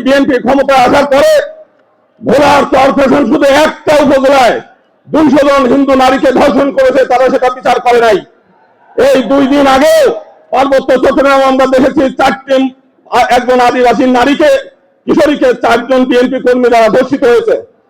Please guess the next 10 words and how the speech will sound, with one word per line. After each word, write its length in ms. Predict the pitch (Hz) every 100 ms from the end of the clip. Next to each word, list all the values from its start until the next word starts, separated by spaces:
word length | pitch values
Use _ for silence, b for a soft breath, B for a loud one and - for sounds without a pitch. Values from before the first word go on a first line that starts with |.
| _
আজকে 300 | 254 254 254 247
সারা 380 | - - 269 269 254
বাংলাদেশে 560 | 247 285 277 277 302 302 311 - - - - _
চাঁদাবাজি, 640 | 220 277 277 269 269 285 294 294 - _ _ _ _ _ _ _ _
সন্ত্রাস, 600 | - 285 302 285 302 311 226 - - - -
টেন্ডারবাজি, 680 | 269 320 311 294 294 302 330 320 - - _ _ _
এইগুলো 440 | - 294 302 269 277
একের 320 | 262 262 262
পর 80 | 247
এক 160 | 254